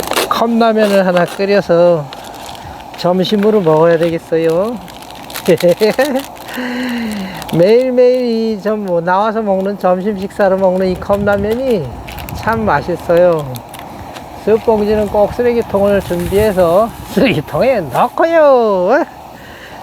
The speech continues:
자, 물이 끓었어요. 자, 불도 끄고 슝 넣고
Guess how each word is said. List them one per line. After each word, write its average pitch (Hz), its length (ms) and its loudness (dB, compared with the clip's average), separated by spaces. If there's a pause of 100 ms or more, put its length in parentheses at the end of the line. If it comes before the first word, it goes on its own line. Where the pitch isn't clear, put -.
(100)
자, 196 460 2
물이 214 220 -2
끓었어요. 214 1300 2 (960)
자, 160 380 2
불도 208 300 -2 (100)
끄고 269 440 -2 (760)
슝 240 1300 -2 (1400)
넣고 185 520 -2